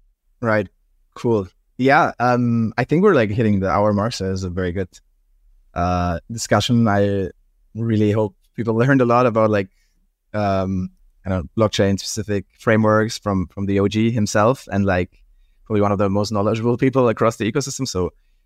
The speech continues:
really, uh, exciting to hear from you and, and being able to hear, like, the lessons you've learned over the years. I think maybe, um,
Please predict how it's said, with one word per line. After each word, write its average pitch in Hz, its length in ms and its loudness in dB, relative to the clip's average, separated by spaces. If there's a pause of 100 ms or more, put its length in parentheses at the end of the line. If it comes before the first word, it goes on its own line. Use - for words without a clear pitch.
(140)
really, 104 400 0
uh, 92 320 0
exciting 104 360 0
to 107 80 -2
hear 104 160 2
from 104 160 2
you 107 300 2
and, 92 220 2
and 90 180 0
being 98 240 2
able 95 180 0
to 104 120 -10
hear, 101 180 -2
like, 92 260 -4 (760)
the 107 60 -6
lessons 107 400 2
you've 107 180 2
learned 110 440 2
over 107 340 0
the 101 560 0
years. 117 420 0
I 98 100 -2
think 110 380 0 (300)
maybe, 123 420 2
um, 107 420 0